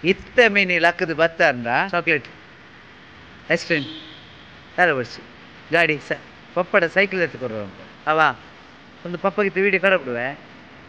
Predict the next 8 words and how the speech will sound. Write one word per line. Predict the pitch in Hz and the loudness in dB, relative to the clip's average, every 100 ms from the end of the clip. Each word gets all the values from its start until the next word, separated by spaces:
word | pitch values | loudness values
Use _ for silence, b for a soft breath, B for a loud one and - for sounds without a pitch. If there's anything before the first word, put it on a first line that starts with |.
| 165 | -8
ಇತ್ತ | 180 - 220 | -8 2 2
ಲಕ್ಕದು | 190 190 202 180 | 4 2 0 2
ಬತ್ತ | 170 165 | 2 0
ಅಂದ | 156 196 254 180 156 - - - - - - - - - - - | 0 -2 -2 -6 -12 -16 -20 -20 -20 -20 -20 -20 -20 -20 -20 -4
guarantee. | 170 175 151 - - - - - - - - - | 2 4 2 -2 -10 -12 -14 -16 -18 -20 -16 -10
Okay, | 160 190 143 - - - - - - - - - - - - - - - - - - - - 160 | -2 2 0 -2 -20 -20 -20 -20 -20 -20 -20 -20 -20 -20 -20 -20 -20 -20 -20 -20 -20 -20 -6 2
ಇವತ್ತು | 175 170 - 190 185 190 185 185 185 180 180 175 - - - - - - | 4 4 2 2 4 4 4 2 0 0 -2 -6 -12 -20 -20 -20 -14 0
ಯಾವುದು? | 151 135 131 - | 0 2 -4 -8